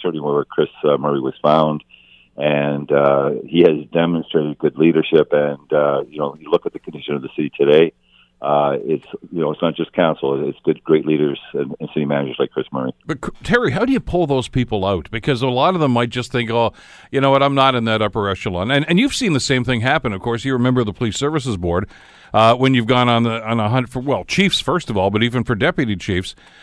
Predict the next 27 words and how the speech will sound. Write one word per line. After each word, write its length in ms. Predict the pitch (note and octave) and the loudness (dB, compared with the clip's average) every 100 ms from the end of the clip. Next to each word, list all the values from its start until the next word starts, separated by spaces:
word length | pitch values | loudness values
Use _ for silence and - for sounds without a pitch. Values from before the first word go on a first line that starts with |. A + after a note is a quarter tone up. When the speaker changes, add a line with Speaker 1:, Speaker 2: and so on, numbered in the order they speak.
| - | -4
Speaker 2:
Uh, 60 | A2 | 0
I 220 | B2 C3+ | 2 4
know 180 | C#3+ D3 | 4 4
that 140 | A#2+ | 2
you 220 | A#2+ D3 | 4 4
and 100 | D3 | 4
other 180 | B2+ C#3 | 4 4
members 540 | B2+ A#2+ A2 A2 G#2 | 4 2 2 0 -2
of 140 | A#2+ G2+ | -4 -2
the 80 | G2 | 0
board 260 | G#2+ B2 | 2 2
have 100 | G#2+ | 0
complained 500 | - A2 G2+ B2 A#2+ | -4 -6 -2 0 2
over 160 | A2 G#2+ | 0 0
the 100 | G#2+ | 0
last 260 | A2+ A2 | 0 -2
little 120 | A#2+ G#2 | -2 0
while 200 | G#2+ A#2+ | 0 0
that, 140 | A2 | -2
"Gee, 120 | D3 | -4
we 160 | D#3 G#2+ | -4 -2
thought 200 | D3 C3+ | -2 0
more 140 | A#2+ | -2
people 260 | A#2 A#2+ A#2 | -2 -4 -2
were 120 | G#2+ | -2
gonna 220 | A2+ G#2+ | 0 0
apply." 560 | F#2+ - D3 F3 G2+ | -2 -2 -2 0 0